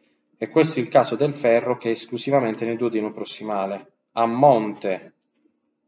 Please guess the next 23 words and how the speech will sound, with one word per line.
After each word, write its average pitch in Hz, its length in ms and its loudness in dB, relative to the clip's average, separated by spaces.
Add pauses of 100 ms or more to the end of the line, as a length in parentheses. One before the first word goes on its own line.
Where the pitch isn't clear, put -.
(140)
della 113 380 0
papilla 110 400 0
del 113 180 -2
vater, 123 680 2
del 120 260 -2
calcio 131 400 6
e 110 40 -6
dell'acido 113 380 0
folico 131 500 2
che 117 120 -4
vengono 117 280 -4
assorbiti 113 520 -8
nel 107 200 -6
digiuno 110 760 -4 (560)
prossimale, 101 920 -8 (320)
quindi 87 260 -12
il 95 60 -14
ferro, 127 420 0
duodeno 98 340 -10
prossimale, 87 600 -14
calcio, 107 380 -6
acido 104 300 -8
folico, 104 540 -8